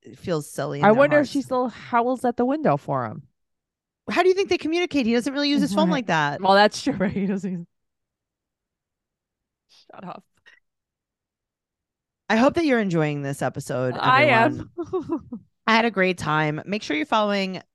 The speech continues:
Speaker 1: us on TikTok, Trash Talk Podcast on TikTok, Catfish Trash Talk on Instagram. Noelle's at Noe Girl on Instagram, Twitter, and TikTok. I'm at Trixie Tuzini. You can find everything podcast related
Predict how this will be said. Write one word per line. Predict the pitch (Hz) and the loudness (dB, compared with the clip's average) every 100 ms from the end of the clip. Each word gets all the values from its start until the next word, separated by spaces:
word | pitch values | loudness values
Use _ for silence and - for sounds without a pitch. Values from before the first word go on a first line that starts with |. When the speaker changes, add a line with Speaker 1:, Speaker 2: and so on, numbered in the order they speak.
| _ | _
Speaker 1:
us | 151 165 - | 0 0 -2
on | 165 | -4
TikTok, | 165 160 - 160 151 | -6 -10 -2 -2 -2
Trash | - 208 220 | -2 -2 -2
Talk | 254 220 | -2 -2
Podcast | - 165 - 165 160 | 0 -2 -2 -6 -6
on | 156 | -10
TikTok, | 170 151 160 139 - | -10 -8 -4 -4 -4
Catfish | - 226 - 220 220 - | 0 0 0 -6 -6 -10
Trash | - 202 185 - | -4 -2 -2 -2
Talk | 196 185 - - | 0 0 -2 -4
on | 156 156 151 | 0 -2 -4
Instagram. | 196 196 214 190 180 190 - - - | -8 -8 -8 -4 -4 -4 -12 -12 0
Noelle's | 220 254 | 2 2
at | 240 | 0
Noe | 190 175 | -2 -4
Girl | 180 165 | -4 -2
on | 156 | -4
Instagram, | 156 165 - 147 156 | -6 -10 -10 -10 -8
Twitter, | - 160 | -6 -4
and | 139 | -4
TikTok. | - 220 220 220 | -6 -6 -6 -4
I'm | - 494 | -4 -4
at | 302 | -6
Trixie | - 185 - 160 | -10 -12 -12 -12
Tuzini. | - 156 151 151 | -10 -10 -10 -12
You | |
can | 170 | -10
find | - - - | -8 -8 -2
everything | 240 233 247 233 | -2 0 -2 -4
podcast | - 190 185 190 - | -2 -2 -2 -4 -4
related | 180 170 165 165 | -6 -4 -2 -4